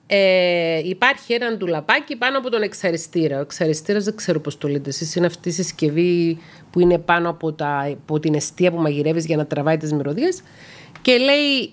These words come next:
ε, όταν είχε τελειώσει τα ντουλάπια στην κουζίνα, δεν είχε, δεν τον είχαν εγκαταστήσει οι μάστορες στον, ε, εξαριστήρα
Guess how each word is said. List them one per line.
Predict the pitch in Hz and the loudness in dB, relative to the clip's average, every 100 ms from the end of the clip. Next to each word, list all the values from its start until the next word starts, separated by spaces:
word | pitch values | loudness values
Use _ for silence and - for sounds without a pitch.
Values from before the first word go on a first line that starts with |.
| _ | _
ε, | 190 185 180 | -2 0 2
όταν | 202 240 240 240 | 2 2 2 0
είχε | 233 | -2
τελειώσει | 208 185 190 208 208 | 0 2 2 0 0
τα | |
ντουλάπια | 180 165 165 180 196 185 175 | 0 2 4 4 4 -4 -8
στην | 175 147 | -6 -8
κουζίνα, | 143 165 339 370 370 - | -6 -2 0 2 0 -2
δεν | 190 269 277 | 0 0 0
είχε, | 233 220 196 165 170 | -2 2 2 2 0
δεν | 226 233 | 0 2
τον | 226 | 0
είχαν | 196 190 | 0 0
εγκαταστήσει | 170 156 151 151 170 156 160 | 0 0 -2 -4 -6 -4 0
οι | |
μάστορες | 160 147 - 147 139 | 0 -2 -4 -4 -4
στον, | - 143 139 131 131 127 127 | -4 -2 -2 -2 -4 -6 -8
ε, | 143 135 127 123 - | -10 -10 -10 -8 -4
εξαριστήρα | 156 - 147 143 381 | -2 2 2 2 2